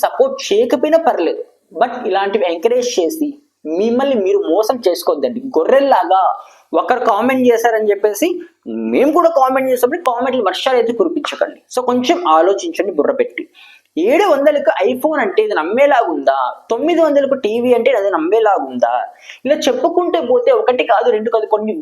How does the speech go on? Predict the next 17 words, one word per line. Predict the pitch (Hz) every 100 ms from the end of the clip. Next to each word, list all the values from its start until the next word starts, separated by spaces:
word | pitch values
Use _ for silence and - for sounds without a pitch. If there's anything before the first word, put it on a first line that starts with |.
| 143 - -
వేల | 175 247 330 330 -
వీడియోస్ | 233 - - 359
ఉన్నాయి. | - - _ -
నేను | 185 214 214
చాలా | 226 175 311 285
వీడియోస్ | 277 285
చూస్తున్నాను | 254 254 254 214
ఇలాంటివి. | 185 165 131 - - -
So | -
ఎప్పటి | 190 - 247
నుంచి | 262 254 196
రియాక్ట్ | 220 233 220
అవ్వాలి, | 190 208 214
అవ్వాలి | 180 190 202 170
అనుకుంటున్నాను. | 160 196 202 196 185 220 302 - 190 123
బాగా | 135 226 277 277
చదువుకొని | 190 220 247 247 208